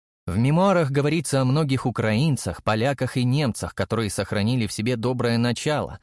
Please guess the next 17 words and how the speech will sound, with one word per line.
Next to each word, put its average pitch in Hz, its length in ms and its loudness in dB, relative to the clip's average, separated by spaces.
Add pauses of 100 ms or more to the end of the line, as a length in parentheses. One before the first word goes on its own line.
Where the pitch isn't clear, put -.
(140)
сострадание, 92 920 -2
мужество 113 580 0
и 127 220 -4
готовность 120 680 -2
к - 80 -16
самопожертвованию, 104 1300 -2 (340)
и 127 100 2
тех, 180 220 0
кто 131 160 -2
проявил 120 400 2
начало 101 540 0
злое, 135 640 0
бесчестное, 117 840 -2
коварное 110 880 0
и 120 100 0
даже 139 460 -2
убийственное. 113 920 -4